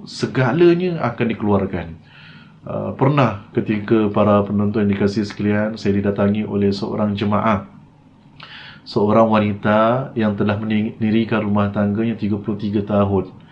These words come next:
Kemudian mengadu tentang masalah suaminya yang mempunyai, uh, apa, kata orang tu, mempunyai, uh, keretakan masalah rumah tangga.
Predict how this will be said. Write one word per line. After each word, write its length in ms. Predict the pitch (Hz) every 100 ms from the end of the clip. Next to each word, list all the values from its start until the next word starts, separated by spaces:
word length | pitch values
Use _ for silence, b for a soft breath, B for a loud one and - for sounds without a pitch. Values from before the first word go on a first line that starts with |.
| B B
Kemudian 320 | 110 107 113
mengadu 640 | 110 110 123 135 135 131 117
tentang 320 | 107 110 107
masalah 400 | 107 - 113 110
suaminya 880 | - 110 107 117 120 120 123 123 117
yang 160 | 104
mempunyai, 960 | 101 101 104 104 101 117 120 120 120 127 B B B -
uh, 320 | - 101 101
apa, 480 | 147 151 78 76 -
kata 180 | 101 104
orang 160 | 107 110 127
tu, 80 |
mempunyai, 560 | 110 104 110 127 131 123 110
uh, 160 | 104
keretakan 480 | 104 131 113 - 113
masalah 320 | 104 110 104
rumah 240 | 98 98 92
tangga. 400 | 87 85 90